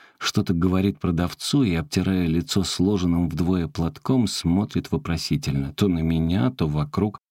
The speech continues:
то на принесенную воду. «Оля пошла платье смотреть», — говорю ему, показывая на узкий ряд, откуда доносятся бойкие женские голоса. «Щас вернется». Муса улыбается. Забыв про меня, ведет разговор с торговцем.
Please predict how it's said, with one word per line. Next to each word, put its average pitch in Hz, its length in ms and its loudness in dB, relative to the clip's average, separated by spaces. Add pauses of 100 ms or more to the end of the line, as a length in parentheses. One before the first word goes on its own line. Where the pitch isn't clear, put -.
(140)
то 110 120 2
на 98 140 4
принесенную 85 840 2
воду. 65 480 -4 (600)
«Оля 135 200 4
пошла 147 360 0
платье 147 420 0
смотреть», — 90 520 0
говорю 78 380 0
ему, 69 280 -2
показывая 78 580 0
на 85 160 2
узкий 78 340 -4
ряд, 98 260 -2
откуда 78 360 -2
доносятся 78 600 -2
бойкие 78 540 0
женские 76 500 -2
голоса. 78 500 -2 (220)
«Щас 190 320 0
вернется». 120 680 0 (160)
Муса 78 560 0
улыбается. 67 960 -4 (400)
Забыв 95 420 2
про 95 140 2
меня, 95 320 2
ведет 92 340 2
разговор 80 480 0
с - 100 -10
торговцем. 76 680 -2